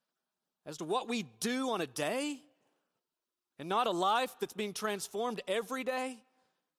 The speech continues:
then I'm not sure you really get the gospel. So don't leave here today. If that's you, don't leave here without talking to me or somebody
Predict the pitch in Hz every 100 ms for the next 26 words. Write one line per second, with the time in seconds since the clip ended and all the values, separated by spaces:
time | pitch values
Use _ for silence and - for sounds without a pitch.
0 | _ _ _ _ _ 151 185 214 185 -
1 | 220 196 190 202 196 160 - _ - 220
2 | - 151 165 226 220 - - 120 _ _
3 | _ _ _ _ _ _ _ _ _ -
4 | 190 214 247 196 262 208 165 156 143 202
5 | 160 202 208 170 214 233 202 254 233 180
6 | 165 165 208 208 - - - _ - 208
7 | 233 208 180 151 190 214 170 214 254 208
8 | 131 113 113